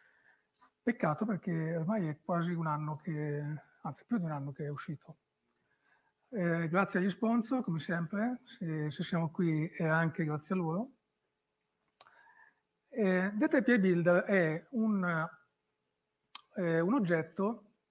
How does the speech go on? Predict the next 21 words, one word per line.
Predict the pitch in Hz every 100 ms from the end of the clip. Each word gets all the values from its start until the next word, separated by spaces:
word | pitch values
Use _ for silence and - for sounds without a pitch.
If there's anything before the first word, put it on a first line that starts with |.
| _ _ _
open | 196 - 180
source, | 175 156 202
abbiamo | 190 165
detto, | 151 - 190 202
che | 226
è | 165
esattamente | 196 233 180 185
quello | 208 175
che | 202
sembra, | - 151 147 170 -
cioè | - 175 175
fa | - 208 170 160 - _
da | 170
server | 170 220 165 160 180 226 262 - _ _ _ _ -
A | 226
P | -
I | 143 147 170 - _ _ _ _ _ - - _ _ _ _ _ _ _ _ _
e | 233 226 208 202 -
espone | 220 - 262 220 185 170 - -
operazioni | 170 185 180 214 185
crud | 240 180 160 226 -